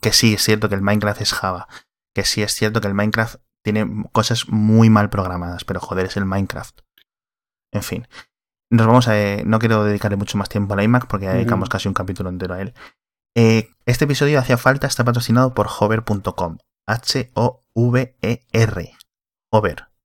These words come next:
Speaker 1: H O V E R punto com, que es la mejor forma de comprar dominios de la historia de toda la humanidad, ¿vale?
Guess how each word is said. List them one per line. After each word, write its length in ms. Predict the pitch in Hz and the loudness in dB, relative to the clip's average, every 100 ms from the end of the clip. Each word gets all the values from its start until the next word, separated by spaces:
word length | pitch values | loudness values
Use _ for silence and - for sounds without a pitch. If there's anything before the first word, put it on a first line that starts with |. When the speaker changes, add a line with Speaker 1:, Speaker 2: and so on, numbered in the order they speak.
| _ | _
Speaker 1:
H 340 | 107 - - - | -8 -6 -8 -4
O 140 | 110 - | -4 0
V 580 | 113 107 104 110 - _ _ _ _ | 0 2 2 0 -4 _ _ _ _
E 240 | 127 139 _ - | -6 -6 _ -6
R 280 | 110 101 95 | -6 -6 -2
punto 240 | 110 101 | -2 0
com, 160 | 98 95 - - _ _ | -2 -4 -10 -20 _ _
que 60 | 113 | 0
es 80 | |
la 60 | 101 | 0
mejor 280 | 101 - 131 | 0 0 -2
forma 360 | - 135 131 | 0 0 2
de 100 | 117 104 | 0 0
comprar 300 | 101 101 117 | -2 2 2
dominios 260 | 120 123 | 4 4
de 40 | 113 | 2
la 80 | 101 | -2
historia 380 | - - 127 | -4 2 6
de 80 | 117 | 6
toda 160 | 107 107 | 4 2
la 80 | 98 | 0
humanidad, 360 | 95 92 85 | -2 -4 -8
¿vale? 180 | 90 117 | -8 -8